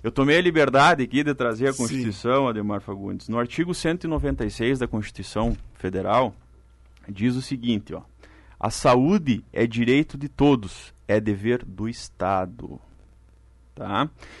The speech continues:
Speaker 1: Garantindo mediante políticas sociais e econômicas que visem a redução do risco de doenças e de outros agravos e o acesso universal e igualitário às ações e serviços para sua promoção, proteção e recuperação.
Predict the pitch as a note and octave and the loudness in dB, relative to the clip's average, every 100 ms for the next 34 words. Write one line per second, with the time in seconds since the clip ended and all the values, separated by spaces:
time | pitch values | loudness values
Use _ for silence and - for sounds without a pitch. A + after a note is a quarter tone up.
0 | - - A2+ B2+ - D#3 E3 D3 C3 C#3 | -14 2 6 6 4 2 4 2 4 2
1 | - C#3+ C3 - - - B2 - B2+ C#3 | 2 2 2 0 -8 -6 -8 2 4 4
2 | C3+ - A2 A2+ C#3 D3 - B2+ A2+ B2 | 0 -4 -2 0 0 -4 -4 -4 0 0
3 | B2 A#2 A2 B2 A#2+ - C3 C3 A2 C3 | 0 -2 0 -2 -4 -2 -2 0 0 -2
4 | - - G#2 F#2+ G2 A2+ F3 - F3 D#3 | -2 -8 -8 -4 0 0 0 -2 -6 -6
5 | C#3 C#3+ C#3+ C3+ C3 A#2 A2 A#2+ C#3 C#3+ | -2 -2 -2 -4 -2 0 2 2 2 -2
6 | C3+ C3 B2+ C#3 B2 B2 B2+ A#2+ A2+ B2 | -2 -2 -2 -2 -2 -2 -2 -2 0 -2
7 | - - F3+ F#3 E3+ D#3 C3+ B2 C3+ C3 | -2 -8 -8 0 0 0 0 0 0 -2
8 | A#2+ - C#3+ D3+ D3 C#3+ A#2+ B2 B2+ - | -6 -2 -2 -2 -4 -4 -2 -4 -6 -6
9 | - A#2+ A#2+ - B2+ - B2+ B2+ - F#2+ | 0 0 -2 -4 -6 -2 -2 -2 -4 -6
10 | - - - - - D3+ C#3+ C3+ B2+ B2+ | -8 -20 -20 -2 2 2 0 -4 -4 -4
11 | B2 A#2+ - A#2 - F#2 | -6 -10 -8 -8 -8 -14